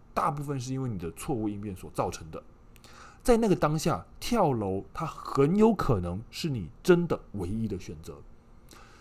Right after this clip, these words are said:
那我希望大家今天永远不要走上这一步，而这也是这个频道所存在的原因之一。希望透过事前的训练、事前的教育，让大家学会如何正确的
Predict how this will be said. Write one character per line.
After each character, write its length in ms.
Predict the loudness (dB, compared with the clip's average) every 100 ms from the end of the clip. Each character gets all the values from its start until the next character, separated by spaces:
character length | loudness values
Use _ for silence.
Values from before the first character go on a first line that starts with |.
| -20 -6
那 120 | -2
我 160 | -2 -4
希 220 | 0 0
望 100 | 0
大 100 | -2
家 220 | -4 -4
今 220 | -6 -6
天 200 | -4 -6 -8 -18 -16 4
永 220 | 6 6
远 140 | 0
不 180 | -4 -6
要 140 | -6 -6
走 160 | -8
上 200 | -10 -12
这 120 | -8 -8
一 60 |
步， 220 | -8 -12 -12 -20 -20 -6
而 140 | -4
这 160 | -2 0
也 120 | -2
是 280 | -2 -4 -4 -8
这 120 | -6 -4
个 100 | -4
频 240 | -8 -8
道 200 | -8 -8
所 180 | -8 -14
存 200 | -12 -10
在 100 | -8
的 100 | -8
原 240 | -8 -10 -10
因 160 | -10
之 140 | -10 -8
一。 220 | -8 -8 -12 -20 -20 -20 -20
希 180 | -8 0
望 140 | 0 0
透 100 | -4
过 160 | -2
事 220 | 0 0
前 120 | 2 2
的 100 | 0
训 220 | -2 4
练、 220 | 4 4 -4
事 180 | -12 -10
前 160 | -10
的 80 | -12
教 320 | -8 -2 -2 0
育， 180 | -4 -6 -12 -20 -16
让 220 | 0 0
大 140 | 0 -6
家 180 | -6 -8
学 260 | -8 -8
会 240 | -4 -4 -4
如 140 | -10
何 180 | -8 -10
正 300 | -4 2 2
确 160 | 2 -2
的 140 | -2